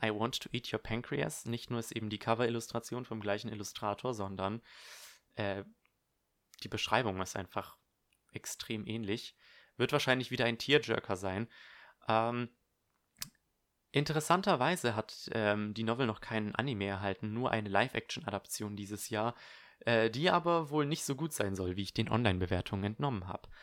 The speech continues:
Aber ja, schön, dass Egmont die Light Novels weiter verfolgt. Ich hoffe, die bringen ein paar mehr Sachen, selbst wenn die nur bei, ähm, den Büchern zu Filmen bleiben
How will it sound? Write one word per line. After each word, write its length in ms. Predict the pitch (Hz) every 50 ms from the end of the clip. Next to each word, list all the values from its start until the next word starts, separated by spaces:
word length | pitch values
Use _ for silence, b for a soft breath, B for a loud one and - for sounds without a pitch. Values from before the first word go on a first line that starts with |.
| B B B B B
Aber 180 | B 143 151 170
ja, 300 | 190 220 247 190 - - - B B B
schön, 480 | B - - - - 160 196 226 233 202
dass 380 | 156 151 151 147 - - - _ -
Egmont 640 | - 139 - - 160 160 160 160 165 - - - - _ _ _ _ _ _ _ _ - -
die 400 | 127 117 120 117 117 123 - - - -
Light 280 | 110 110 - 139 139 139
Novels 360 | 131 123 135 131 - - -
weiter 260 | 113 117 - - 147
verfolgt. 540 | - 120 - - - 123 160 - - - - -
Ich 180 | - - -
hoffe, 240 | 131 - - 165 147
die 100 | 120 113
bringen 320 | - - - 120 131 131
ein 140 | - 123 113
paar 120 | - 117 113
mehr 200 | 104 107 117 117
Sachen, 380 | 120 120 123 - 151 156 151 B B B B B B
selbst 420 | B - 127 143 - - - 117 -
wenn 180 | 117 147 160
die 140 | 156 156 156
nur 300 | 139 127 127 131 135 123
bei, 340 | 123 117 117 117 120 120 - -
ähm, 420 | 113 107 107 107 107 107 107 104 _ _ - - - _ - B B B B B B B B -
den 400 | 120 113 113 110 107 107 104 101
Büchern 320 | 104 135 151 - 143 127
zu 140 | - - 123
Filmen 400 | - - 214 233 233 156 110 101
bleiben 460 | - - 98 98 101 101 107 135 -